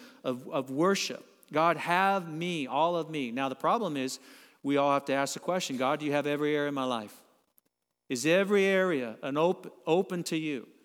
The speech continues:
Or am I holding the keys back? Am I, am I saying, 'Well, you can have everything except for this'?"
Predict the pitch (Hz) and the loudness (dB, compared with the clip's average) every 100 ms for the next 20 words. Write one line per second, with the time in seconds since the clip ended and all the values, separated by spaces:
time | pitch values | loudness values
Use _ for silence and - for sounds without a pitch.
0 | _ _ _ - 135 131 131 147 143 139 | _ _ _ -2 0 2 0 0 0 -2
1 | 131 165 147 107 98 82 - _ _ _ | -4 -6 -6 -8 -14 -16 -20 _ _ _
2 | _ - 123 131 139 151 143 135 131 - | _ -10 -2 0 0 -4 -4 -2 -2 -2
3 | 135 135 131 - 131 135 156 147 151 143 | -2 -2 -4 -6 -6 -4 -4 -4 -2 -2
4 | 143 156 147 135 117 113 - 123 - 117 | -2 -2 -4 -6 -6 -6 -6 -6 -6 -10
5 | 143 - - - - | -8 -10 -12 -18 -20